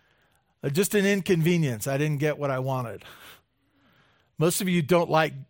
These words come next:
not getting what you want, right? We're all three-year-olds at heart. Unfortunately, a lot of times the temper tantrum comes with it, right?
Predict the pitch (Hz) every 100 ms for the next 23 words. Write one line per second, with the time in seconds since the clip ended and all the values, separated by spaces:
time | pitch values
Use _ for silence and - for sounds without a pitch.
0 | _ 156 147 143 143 151 127 127 - 127
1 | 123 123 95 - - 131 131 156 - -
2 | _ - _ _ _ _ 127 127 135 -
3 | 156 151 131 123 120 113 113 - 135 107
4 | - - - _ _ _ _ _ _ _
5 | _ _ _ _ _ _ _ 139 - 165
6 | 156 151 127 135 127 131 131 127 156 139
7 | 120 113 170 156 135 - 135 107 - 101
8 | - 123 113 - 135 127 98 - 110 131